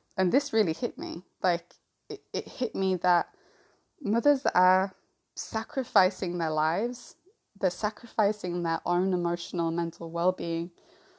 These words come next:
and literally living in survival mode to be a mother. And as I kind of started coming to these realizations, there was just something inside of me that was like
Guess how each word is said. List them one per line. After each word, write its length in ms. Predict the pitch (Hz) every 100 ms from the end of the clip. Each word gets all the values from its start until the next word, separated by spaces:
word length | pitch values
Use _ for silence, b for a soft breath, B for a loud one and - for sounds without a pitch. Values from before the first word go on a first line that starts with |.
| b b -
and 220 | 196 196
literally 480 | 240 302 - 269 220
living 500 | 175 196 233 190 170
in 600 | - 175 175 175 175 175 - _ _ _
survival 580 | - 190 180 262 302 208
mode 400 | 160 - - - _ _ -
to 100 | 202
be 180 | 208
a 60 | 185
mother. 400 | 180 240 - - - _ _ _ _ _
And 400 | 208 202 202 190 - - _ _ _ -
as 120 | 262
I 20 |
kind 220 | 262 339
of 80 | 349
started 400 | - 254 196 -
coming 240 | 220 202
to 160 | 190 190
these 280 | 190 180 175
realizations, 920 | 180 170 165 - 240 - 233 185 180
there 120 | 190
was 220 | 185 180
just 560 | - 247 294 - - - b b b b b b b b
something 600 | - - 226 247 311 277
inside 480 | 247 - 196 180 180
of 120 | 170
me 240 | 170 170
that 160 | 165 160
was 260 | 165 160
like 560 | 170 160 156 - -